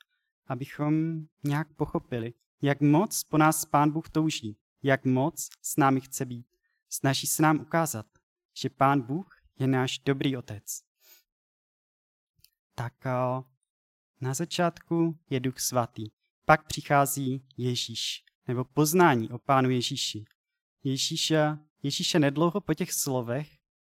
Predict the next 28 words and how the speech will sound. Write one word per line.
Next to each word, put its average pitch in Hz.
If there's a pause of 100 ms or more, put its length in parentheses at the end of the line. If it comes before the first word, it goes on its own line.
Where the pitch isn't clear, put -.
která 139
jsme 160
četli, 143
ukřižovali 123 (400)
a 143
svět 165
ho 220
již 190
nespatřil, 143 (320)
tedy 131 (140)
lidé 135
ze 131
světa. 110 (460)
Lidé, 143 (220)
kteří 160
nebyli 135 (180)
nějak 143
přitaženi 151
Duchem 160
Svatým. 113 (360)
Duch -
Svatý 139
otevírá 127 (220)
cestu -
Ježíši. 123 (540)
Otevírá 160
cestu -
poznání, 156